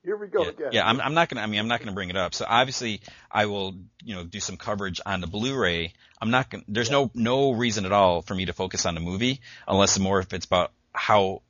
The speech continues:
Speaker 2: the, the transfer to video, to sound, you know, stuff like that. But, you know, I, I didn't hate the movie, but there's, I had, had obvious issues with some things. So I'm, I'm curious, curious,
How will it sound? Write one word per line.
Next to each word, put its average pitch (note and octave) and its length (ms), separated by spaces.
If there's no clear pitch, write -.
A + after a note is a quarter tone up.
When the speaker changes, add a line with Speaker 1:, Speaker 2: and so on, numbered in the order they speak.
Speaker 2:
the, - 100
the G2+ 160
transfer G2+ 500
to F2+ 80
video, F#2 440
to E2+ 80
sound, F#2 400
you F2+ 60
know, F2+ 40
stuff - 220
like F2 140
that. F2 260
But, F#2 160
you G2 80
know, F2 140
I, B2 220
I A#2+ 80
didn't C3+ 340
hate C3 240
the A2 80
movie, F#2+ 320
but E2+ 220
there's, F#2 340
I F#2+ 80
had, F2+ 240
had E2+ 380
obvious F2 320
issues F2 320
with - 100
some C2 180
things. - 320
So - 140
I'm, B2 180
I'm A#2 120
curious, D#3+ 400
curious, A#2 680